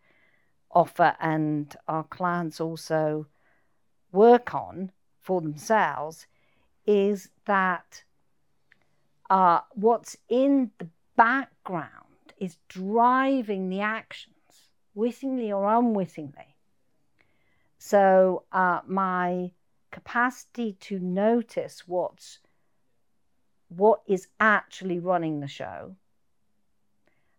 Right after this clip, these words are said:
gives me, creates for me the choice to powerfully create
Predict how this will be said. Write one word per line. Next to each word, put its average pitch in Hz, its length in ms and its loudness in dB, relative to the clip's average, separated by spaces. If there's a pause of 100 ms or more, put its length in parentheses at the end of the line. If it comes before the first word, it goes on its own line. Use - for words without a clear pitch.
(400)
gives 240 380 -2
me, 190 580 -2 (240)
creates 240 540 0
for 190 280 -8
me 165 600 -4 (1080)
the 190 100 -4
choice - 1040 0
to 185 240 -12 (300)
powerfully 214 960 -2
create - 840 -10